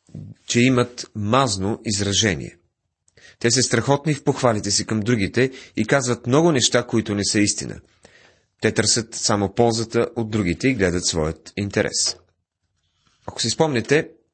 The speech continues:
посланието на Яков, там се казва така: „Братя мои, да не държите вярата на прославения наш Господ Исус Христос с лицеприятие.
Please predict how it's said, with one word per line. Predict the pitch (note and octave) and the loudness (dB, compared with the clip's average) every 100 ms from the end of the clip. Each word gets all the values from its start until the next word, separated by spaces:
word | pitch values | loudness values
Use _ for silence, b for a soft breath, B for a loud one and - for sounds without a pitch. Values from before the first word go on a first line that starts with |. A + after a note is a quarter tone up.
| _ _ _ _ _ | _ _ _ _ _
посланието | - A2 B2 A2+ G#2+ A2 | -6 0 2 0 -2 -2
на | G2 | 2
Яков, | G#2 G#2+ - C#3+ | 2 2 0 -4
там | - A2+ | -2 -2
се | G#2 | -2
казва | A2 A2+ A2 | -2 -2 -2
така: | A2+ A2+ F#2 B B B - | -4 -2 -2 B B B -2
„Братя | F2+ E3+ E3+ | 0 2 2
мои, | D3+ A2 D2+ - - - | 2 2 0 -8 -20 -16
да | F2+ G#2+ | -2 2
не | A2 | 2
държите | G2 G2+ G2+ D#3 D#3+ | 2 2 2 0 0
вярата | A#2+ G#2 C3+ D#3 - - D#3+ | 0 2 2 0 -4 -2 0
на | D3 A2+ | 0 -4
прославения | F#2 F2 - B2 C#3 C3+ | -4 -4 2 2 4 0
наш | C3 A2 G#2 | 0 -2 0
Господ | A2 A2 - G#2 | 0 0 -2 -4
Исус | G#2 G2 | -2 -4
Христос | - G2 - G2+ F#2 | -4 -4 -2 -2 -2
с | - F2+ - F#2+ | -2 -2 -4 -4
лицеприятие. | G2+ - G2 G#2 G#2 E2+ D2+ D2 | -2 -2 -2 0 0 0 -8 -12